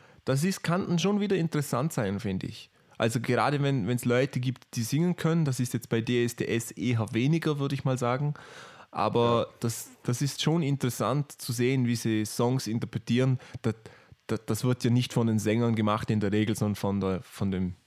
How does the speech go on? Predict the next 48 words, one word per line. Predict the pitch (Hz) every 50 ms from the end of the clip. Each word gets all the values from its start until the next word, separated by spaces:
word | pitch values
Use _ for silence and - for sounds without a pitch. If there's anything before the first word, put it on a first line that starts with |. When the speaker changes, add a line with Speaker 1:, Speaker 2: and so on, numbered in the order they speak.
| _ _ _ _ _
Speaker 1:
Musical | - 107 107 - - - 110
Director | 101 101 98 98 95 101 - - - 107 98
oder | 98 95
von | - - 98 95
der | 92
Band, | 90 92 87 85 95 107 110 - -
die | - 104
da | 98 101
hinten | 101 104 95 - -
Speaker 2:
Ja, | 92 80 82
Speaker 1:
sitzt, | 82 80 80
Speaker 2:
ja, | 78 87
Speaker 1:
oder? | 92 101
Speaker 2:
klar. | - 80 78 - - - - - - - - - - -
Speaker 1:
Und | - 117 117 113 -
das | 156 190 214
ist | 226 - -
schon, | - 220 233 226 208 - - - - _ _ - - _
da | 175
kann | 190 - 233 226
man | 214 185
schon | - 190 202
wieder | 196 175 151
viel | - - 165 175
lernen, | 170 127 107 117 139 139 113
finde | - 98 92 92 -
ich. | 107 - - _ _ _ _ _ _ _ _ _ _
Ist | - -
schon | - 151 147
interessant. | 139 131 120 110 - 101 98 101 104 107
Speaker 2:
Mhm. | 104 104 107 110 104 - _ _ _ _ _ _ _ _ _ _ - - - - - -
Ich | 113 101
finde, | 139 139 131 -
also | 110 101 117 110 98 - - - - _ _ _ - -
mal, | - 92 90 87 87 85 82 - - - _
mal | - 85 85
so | 80 87 82 71
me-, | 65 80 78 76
mein | 76 82 80 80 82 85
generelles | 80 82 82 82 82 82 78 78 -
Problem | - 87 78 69 71 76 76 78 78
mit, | 78 73 - _ _ - -
mit | 85 - -
diesen | - 76 82 78
ganzen | 71 73 73 71 - - 73
Castingshows | - - 73 73 71 - - - - - 80 76 76 73
ist | 76 - -
ja | - 69